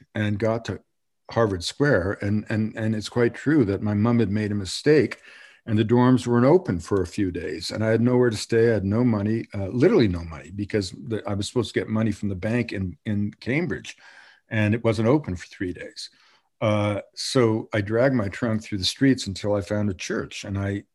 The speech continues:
I knocked on the door, and this pastor opened up the church, and he, um, but he, he welcomed me in. I sort of fell in love with America at that moment. Uh, but at the same time, he was a war resister. So his basement was full of people about to flee to Canada.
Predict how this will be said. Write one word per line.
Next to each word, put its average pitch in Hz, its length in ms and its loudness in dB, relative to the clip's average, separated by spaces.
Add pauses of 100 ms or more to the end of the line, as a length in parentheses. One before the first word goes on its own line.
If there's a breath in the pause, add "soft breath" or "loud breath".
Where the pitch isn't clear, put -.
(100)
I 101 260 -8
knocked 107 400 -4
on 101 60 -4
the 95 80 -4
door, 113 260 -2
and 95 100 -4
this 90 100 -10
pastor 107 540 -6
opened 98 280 -4
up 92 120 -10
the - 80 -14
church, - 440 -4 (540 loud breath)
and 107 200 -4
he, 123 320 0
um, 95 320 -6 (240)
but 101 160 -4
he, 104 260 -4
he 110 120 0
welcomed 107 420 0
me 117 120 0
in. 95 320 -2
I 92 100 -10
sort 95 200 -10
of 90 60 -10
fell 117 260 -2
in 107 100 0
love 107 140 0
with 98 100 -4
America 101 500 -4
at 90 100 -12
that 98 180 -6
moment. 101 500 -2 (560 loud breath)
Uh, 104 160 -4
but 104 140 -4
at - 60 -14
the - 60 -16
same 120 260 2
time, 127 320 2
he 104 100 2
was 104 100 0
a 107 80 2
war 143 240 2
resister. 90 560 -4
So 104 200 -4
his 95 120 -4
basement 117 480 0
was 95 120 -10
full 104 220 -4
of 92 100 -8
people 110 300 -6
about 101 240 -2
to - 80 -18
flee 107 240 -6
to 95 100 -4
Canada. 123 520 -4